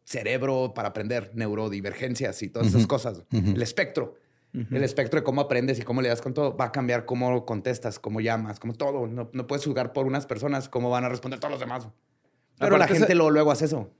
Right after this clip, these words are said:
Speaker 3: Luego no te caen del veinte, ¿no? De esas madres, güey. O
Speaker 1: Ajá,
Speaker 3: sea,
Speaker 1: hay veces que
Speaker 3: tarda
Speaker 1: no.
Speaker 3: un rato, güey.
Speaker 1: Sí.
Speaker 3: Acá en,
Speaker 2: Sí, man.
Speaker 3: "Ah, cabrón, pasó esto".
Speaker 1: Eso me pasó como cuando fui a acampar y luego se me cayeron mis frijoles charros que duré toda la noche haciendo en la
Speaker 2: Ujú.
Speaker 1: fogata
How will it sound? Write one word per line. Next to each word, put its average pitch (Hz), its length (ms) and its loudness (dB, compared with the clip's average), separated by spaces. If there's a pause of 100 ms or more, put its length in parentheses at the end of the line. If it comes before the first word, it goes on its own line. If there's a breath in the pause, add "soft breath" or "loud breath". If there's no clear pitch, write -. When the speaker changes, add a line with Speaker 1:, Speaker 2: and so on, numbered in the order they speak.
(100)
Speaker 3:
Luego 156 220 8
no 190 100 6
te 202 100 4
caen 190 460 4
del 143 140 6
veinte, 170 360 6
¿no? 202 160 4
De 190 60 6
esas 175 180 2
madres, 202 380 2
güey. 226 140 2
O - 20 4
Speaker 1:
Ajá, 190 200 6
Speaker 3:
sea, 294 80 8
Speaker 1:
hay 269 40 6
veces 233 240 2
que - 60 6
Speaker 3:
tarda 151 120 8
Speaker 1:
no. 180 60 10
Speaker 3:
un 196 80 8
rato, 202 420 4
güey. 226 200 4
Speaker 1:
Sí. 156 100 4
Speaker 3:
Acá 165 120 2
en, 170 260 -4
Speaker 2:
Sí, 151 100 0
man. 143 200 0
Speaker 3:
"Ah, - 20 -12
cabrón, 175 440 -4
pasó 160 300 -4
esto". 160 360 -6 (360)
Speaker 1:
Eso 151 140 -2
me 160 120 6
pasó 147 300 4
como 180 200 6
cuando 120 200 2
fui 139 80 2
a 135 40 2
acampar 160 360 4
y 160 40 6
luego 139 140 4
se 139 80 0
me 139 100 4
cayeron 113 240 2
mis 139 160 2
frijoles 127 300 0
charros 139 320 2
que 143 80 0
duré 113 160 0
toda 147 140 2
la 143 100 2
noche 135 640 4
haciendo 135 340 0
en 175 80 2
la 147 60 2
Speaker 2:
Ujú. 131 80 4
Speaker 1:
fogata 156 440 4